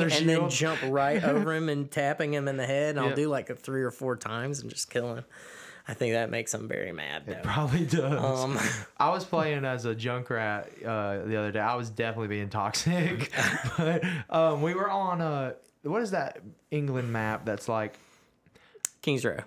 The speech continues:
Speaker 1: Yeah, we were on that map, and you know those little high spots w-, in where the point is?
Speaker 2: Yep.
Speaker 1: I got up in one of those. I just was shooting. I was just shooting.
Speaker 2: Yeah?
Speaker 1: Eh, you
Speaker 2: That's
Speaker 1: know
Speaker 2: not,
Speaker 1: what?
Speaker 2: that's not toxic.
Speaker 1: No, but, I mean, it did what it,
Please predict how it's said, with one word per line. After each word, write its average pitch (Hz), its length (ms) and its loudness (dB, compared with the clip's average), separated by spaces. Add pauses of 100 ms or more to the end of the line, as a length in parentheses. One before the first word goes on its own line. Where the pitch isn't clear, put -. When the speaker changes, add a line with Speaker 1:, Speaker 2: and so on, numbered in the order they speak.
Speaker 1:
Yeah, 123 160 0
we 123 160 0
were 135 100 0
on 131 100 0
that 131 140 0
map, 127 320 -2
and 113 340 -2 (140)
you 143 140 0
know 143 100 2
those 135 100 0
little 127 140 0
high 123 240 0
spots 135 400 -2
w-, 113 240 -8
in 127 80 -4 (160)
where 127 200 0
the 113 80 -4
point 135 300 -4
is? 165 300 0
Speaker 2:
Yep. - 140 -4 (160)
Speaker 1:
I 139 100 4
got 151 160 0
up 156 160 0
in 156 100 0
one 151 120 0
of 147 60 -2
those. 151 300 2
I 123 120 -2
just 117 180 -8
was 110 100 -6
shooting. 101 480 -6 (240)
I 123 120 -2
was 113 160 -4
just 101 120 -6
shooting. 104 400 -2
Speaker 2:
Yeah? 156 360 4 (360)
Speaker 1:
Eh, 135 60 0
you - 60 0 (280)
Speaker 2:
That's 170 140 6
Speaker 1:
know 180 140 4
Speaker 2:
not, - 80 6
Speaker 1:
what? - 260 0
Speaker 2:
that's 494 180 -2
not - 200 -2
toxic. 165 580 0
Speaker 1:
No, 226 220 4
but, 160 440 -2 (200)
I 156 80 0
mean, 165 320 -2
it 202 140 0
did 220 160 2
what 208 120 2
it, 196 160 -2